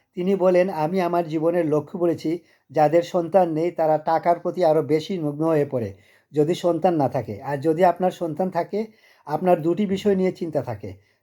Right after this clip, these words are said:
যদি আপনার সন-, যেহেতু আপনার সুন্দর জিনিসের প্রশংসা করাটা আল্লাহ আমাদের মনে দিয়ে দিয়েছেন, অসাধারণ কোরআন তিলাওয়াত শুনে যদি আপনার ভালো না লাগে, এর মানে আপনি নিজেকে, নিজের প্রতি ঝুঁকে পড়েছেন। আকাঙ্ক্ষা তো থাকবেই, এর গতিপথ ঠিক করে দিতে হয়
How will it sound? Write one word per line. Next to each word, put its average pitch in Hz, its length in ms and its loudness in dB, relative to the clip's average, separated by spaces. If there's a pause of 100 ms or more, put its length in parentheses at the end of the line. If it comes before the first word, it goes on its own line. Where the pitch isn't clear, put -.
যদি 160 240 4
আপনার 196 260 4
সন-, 185 300 -6 (120)
যেহেতু 160 380 0
আপনার 190 180 -4
সুন্দর 185 400 0
জিনিসের 170 400 -2
প্রশংসা 170 460 -4
করাটা 156 320 2
আল্লাহ 165 260 2
আমাদের 160 300 0
মনে 160 400 -4
দিয়ে 143 200 -4
দিয়েছেন, 113 400 -8 (320)
অসাধারণ 175 480 2
কোরআন 170 320 0
তিলাওয়াত 170 360 4
শুনে 165 260 -6
যদি 156 200 -2
আপনার 156 220 0
ভালো 151 240 0
না 151 200 0
লাগে, 135 300 2 (340)
এর 165 200 0
মানে 160 280 0
আপনি 170 300 2
নিজেকে, 170 640 -4
নিজের 165 240 -2
প্রতি 170 220 -6
ঝুঁকে 165 300 2
পড়েছেন। 143 420 0 (340)
আকাঙ্ক্ষা 208 380 -2
তো 233 80 -4
থাকবেই, 175 480 2
এর 170 100 2
গতিপথ 190 460 -2
ঠিক 190 200 -8
করে 180 160 0
দিতে 143 200 -4
হয় 107 220 -4